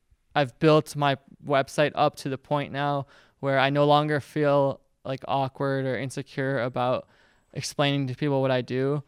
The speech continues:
because I know that, like, what I'm doing is, like, working now. And, um, yeah, I mean, it also,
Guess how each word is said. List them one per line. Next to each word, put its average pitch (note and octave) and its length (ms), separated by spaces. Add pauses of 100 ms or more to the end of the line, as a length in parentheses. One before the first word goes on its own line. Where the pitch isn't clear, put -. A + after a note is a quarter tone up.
(220)
because C3+ 240
I C3 140
know C3 480 (380)
that, B2+ 320
like, A2+ 240
what C3+ 120
I'm B2+ 140
doing C3 340
is, B2 220
like, B2+ 320 (360)
working C3+ 500
now. C#3+ 400 (400)
And, C3 260
um, A#2 440 (1600)
yeah, D#3+ 240
I C#3 80
mean, D3+ 220
it D#3 160
also, D3+ 600